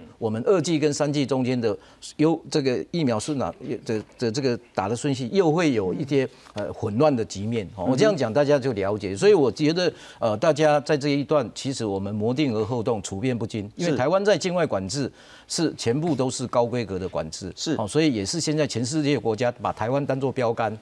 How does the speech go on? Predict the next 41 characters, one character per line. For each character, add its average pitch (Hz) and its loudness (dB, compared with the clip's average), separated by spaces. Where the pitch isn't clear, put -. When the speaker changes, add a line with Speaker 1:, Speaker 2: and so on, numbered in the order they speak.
Speaker 2:
嗯 104 -8
哼。 - -
Speaker 1:
他 160 2
们 170 2
现 190 2
在 185 4
做 170 2
的 135 4
所 190 6
有， 180 4
所 - 4
有 226 8
对 202 6
其 147 0
他 170 0
国 135 2
家 139 4
的 120 0
这 170 0
样 165 4
的 120 0
一 147 0
个， 135 2
呃， 92 -2
他 151 2
们 135 2
的 120 2
高 151 4
规 151 2
格 120 2
管 92 -4
制， 110 -6
就 233 6
是 165 0
今 156 0
天 147 2
台 123 0
湾 131 0
做 120 0
这 139 0
个， 113 0